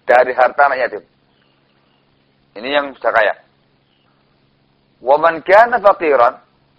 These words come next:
dan barang siapa yang keadaannya fakir, membutuhkan, "falyakul bil ma'ruf." Maka hendaklah dia memakan harta anak yatim tadi bil ma'ruf, dengan cara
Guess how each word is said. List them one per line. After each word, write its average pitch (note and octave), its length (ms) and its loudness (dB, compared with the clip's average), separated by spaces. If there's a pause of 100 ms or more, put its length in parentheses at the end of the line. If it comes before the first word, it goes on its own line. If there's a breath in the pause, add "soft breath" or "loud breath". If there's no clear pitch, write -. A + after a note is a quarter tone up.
dan A#2 200 -4
barang A#2+ 320 -2
siapa C#3+ 400 0
yang B2+ 240 -2
keadaannya B2 560 -2
fakir, B2 520 -6 (200)
membutuhkan, A2+ 680 -4 (1080)
"falyakul C#3 1200 -2
bil C3 200 -10
ma'ruf." F#2 400 -10 (1700)
Maka B2 320 -2
hendaklah B2 840 -4 (120)
dia A#2 400 -4
memakan C3 640 -4
harta D#3+ 640 0
anak D#3 200 -4
yatim C3 360 -6
tadi B2+ 560 -6 (400)
bil C3 320 -8
ma'ruf, B2 720 -6 (560)
dengan A#2+ 260 -10
cara A2 240 0